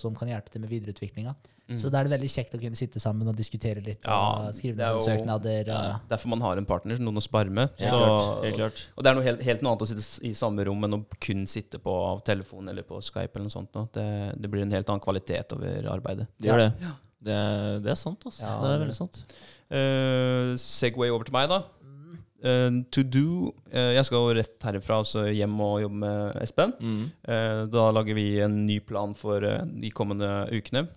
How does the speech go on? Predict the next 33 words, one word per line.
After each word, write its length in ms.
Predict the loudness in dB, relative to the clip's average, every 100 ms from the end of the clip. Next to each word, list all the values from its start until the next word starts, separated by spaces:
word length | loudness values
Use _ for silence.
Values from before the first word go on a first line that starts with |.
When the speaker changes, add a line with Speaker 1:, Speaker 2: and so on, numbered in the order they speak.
| -8
Speaker 2:
Vi 160 | -2 2
har 160 | 2
jo 400 | 2 0 0 -2 -6 -10
satt 440 | -8 -6 -8 _
som 360 | -8 -4 -4 -4
mål 560 | -4 -2 0 0 -2 -4 -10
nå 360 | -8 -4 -2 -2
å 420 | -2 -2 -2 -2 -2 -4 -4 -4 -4 -4
lansere 680 | -4 -4 -4 -6 -6 -6 -6 -8
appen 360 | -10 -10 -10 -10
i, 280 | -10 -10 -10 _ _ _ _ _ -8
ja, 100 | -4
medio 680 | 0 2 2 2 0 -2 -2
februar, 360 | -2 2 4 4
da. 120 | 0 -4 _ _ _ _ _ _ -6
Det 80 | 0
er 40 | 2
ikke 100 | 4
så 60 |
lenge 100 | 2
til. 160 | 2 0 -4 -6
Det 100 | -2
er 60 |
under 160 | 0 -2
en 100 | -2
måned 280 | -4 -8 -2
til. 200 | 0 0 -2
Speaker 3:
Mm. 300 | -4 -4 -6 -10 _
Speaker 2:
Eh, 1200 | -4 0 0 0 0 0 0 -2 -2 -2 -4 -8 -12
senest, 1000 | -10 -4 -2 -2 -2 -2 -4 -4 -6 -4
eh, 720 | 0 2 2 2 0 -2 -6 -8
ut 200 | -10 -6
februar. 360 | -2 2 0